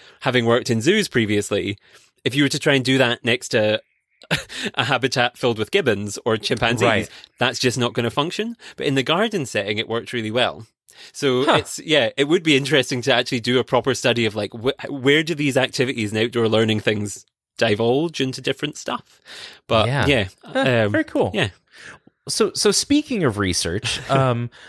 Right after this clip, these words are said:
Speaker 2: let's, let's talk about your P H D a little bit,
Speaker 1: Mm-hmm.
Speaker 2: because I think that that's, it's really such a cool topic. Um, and, and you've mentioned a little bit how it sort of has come out of your time at the Botanic Garden and,
Speaker 1: Mm-hmm.
Speaker 2: and your work there.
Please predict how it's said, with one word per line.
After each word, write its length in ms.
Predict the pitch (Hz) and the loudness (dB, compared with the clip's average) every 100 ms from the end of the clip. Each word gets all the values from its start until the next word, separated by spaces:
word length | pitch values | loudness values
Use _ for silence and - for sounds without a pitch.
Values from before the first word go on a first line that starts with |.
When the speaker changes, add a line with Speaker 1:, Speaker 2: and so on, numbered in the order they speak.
| - | -2
Speaker 2:
let's, 380 | 175 247 - 143 | 0 0 0 0
let's 260 | 208 - | 0 0
talk 300 | - 196 175 | 0 0 2
about 420 | 175 139 123 120 | 2 4 4 2
your 120 | 110 120 | 0 -4
P 200 | - 104 | 0 0
H 240 | 101 - | 0 -2
D 140 | 92 | 0
a 80 | 85 | 0
little 200 | 76 73 | 0 -4
bit, 100 | 76 | -4
Speaker 1:
Mm-hmm. 60 | 98 | -4
Speaker 2:
because 220 | 107 127 | -2 0
I 80 | 143 | 0
think 300 | 147 185 185 | 0 -2 0
that 160 | 160 - | -2 2
that's, 240 | 123 - | 2 2
it's 220 | 107 - | -4 -2
really 280 | 123 196 151 | 2 2 2
such 220 | - 117 | 0 -4
a 60 | - | -4
cool 200 | - 104 | -4 -4
topic. 520 | - 101 - 82 - - | 0 0 2 -2 -4 -6
Um, 360 | 110 110 104 101 - - - - | 0 2 0 -6 -16 -20 -20 -8
and, 200 | - 156 | 0 0
and 160 | 139 160 | 2 0
you've 120 | 170 | 2
mentioned 360 | 220 240 190 139 | 2 0 0 2
a 40 | |
little 200 | 120 120 | 2 2
bit 240 | 104 110 | 2 0
how 400 | - 107 101 98 - | 0 2 4 2 2
it 180 | 101 | -2
sort 280 | - - 107 | -2 0 0
of 100 | 104 | 0
has 240 | 98 90 - | -2 -4 -4
come 340 | - 117 104 - | -4 -2 -2 -2
out 320 | 92 92 - | 0 0 0
of 300 | 90 87 85 | 0 0 0
your 120 | 85 | -4
time 300 | - 98 90 | -2 0 0
at 60 | 85 | -2
the 80 | |
Botanic 400 | 78 - 87 82 | -6 -4 -4 -4
Garden 400 | 62 73 76 78 | -2 -2 -2 -4
and, 140 | 69 - | -4 -8
Speaker 1:
Mm-hmm. 100 | - | -10
Speaker 2:
and 80 | 80 | -6
your 120 | 85 | -6
work 340 | 80 90 90 - | -6 -2 -4 -4
there. 280 | 87 90 | 0 0